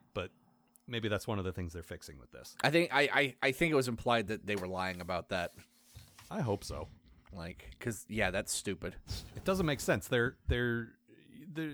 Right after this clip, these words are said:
Speaker 1: there's a lot of great scientists on Vulcan. Of course they want to explore, to learn
Speaker 2: Yeah.
Speaker 1: about things.
Speaker 2: Or we could just, you know, keep telling people what to do.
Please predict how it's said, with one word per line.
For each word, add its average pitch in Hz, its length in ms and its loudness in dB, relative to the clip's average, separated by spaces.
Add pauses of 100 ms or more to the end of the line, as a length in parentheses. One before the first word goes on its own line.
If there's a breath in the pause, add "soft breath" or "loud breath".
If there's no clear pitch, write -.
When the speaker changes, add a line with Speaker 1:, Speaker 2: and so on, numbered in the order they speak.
Speaker 1:
there's 147 240 -6
a 147 60 -2
lot 170 160 4
of 139 60 0
great 143 200 2
scientists 123 560 0
on 107 120 0
Vulcan. 98 280 0
Of 104 80 -6
course 226 240 2
they 156 100 2
want 127 160 0
to 104 80 0
explore, 98 420 -2
to - 120 -8
learn 160 220 4
Speaker 2:
Yeah. 156 80 6
Speaker 1:
about 107 220 -2
things. 90 440 -6 (1400 soft breath)
Speaker 2:
Or 139 200 8
we 127 100 4
could 113 160 -2
just, - 420 -6
you 117 100 0
know, 90 260 -4
keep - 220 -4
telling 104 280 0
people 98 280 -2
what 87 180 -6
to 92 80 -8
do. 82 320 -6